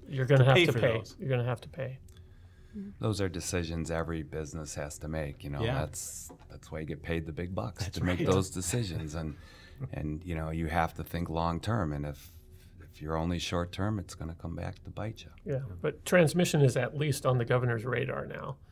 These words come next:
Speaker 1: And I'd make an argument for that's one policy decision that I'd encourage the government to get involved in is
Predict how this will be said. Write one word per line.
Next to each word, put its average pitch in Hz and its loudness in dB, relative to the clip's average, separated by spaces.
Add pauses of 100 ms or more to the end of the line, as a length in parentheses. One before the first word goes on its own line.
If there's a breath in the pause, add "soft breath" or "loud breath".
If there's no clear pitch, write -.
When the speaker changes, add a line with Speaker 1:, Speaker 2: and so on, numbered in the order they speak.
(200 soft breath)
Speaker 1:
And 135 2
I'd 131 2
make 127 2
an 131 2
argument 123 0
for 120 -2
that's 135 0
one 131 4
policy 131 -2
decision 120 -4 (100)
that 123 -6
I'd 123 -4
encourage 120 -4
the 131 -8
government 127 -2
to - -14
get - -6
involved 147 -2
in 139 -2
is 139 -6